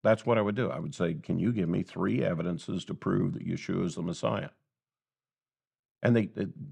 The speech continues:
they couldn't. And the reason they couldn't was because they can't go back into Moses and the prophets, and they can't see the evidences there that prove that he would be the Messiah, that these are the prophecies that we'd fulfill.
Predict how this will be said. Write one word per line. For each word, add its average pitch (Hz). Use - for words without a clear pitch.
they 104
couldn't. -
And 98
the 92
reason 165
they 104
couldn't -
was 95
because 107
they 110
can't 165
go 131
back 98
into 95
Moses 117
and 107
the 101
prophets, -
and 107
they 104
can't 160
see 139
the 98
evidences 98
there 82
that 90
prove 113
that 92
he 104
would 92
be 85
the 85
Messiah, 90
that 92
these 98
are 98
the 87
prophecies 80
that 82
we'd 80
fulfill. -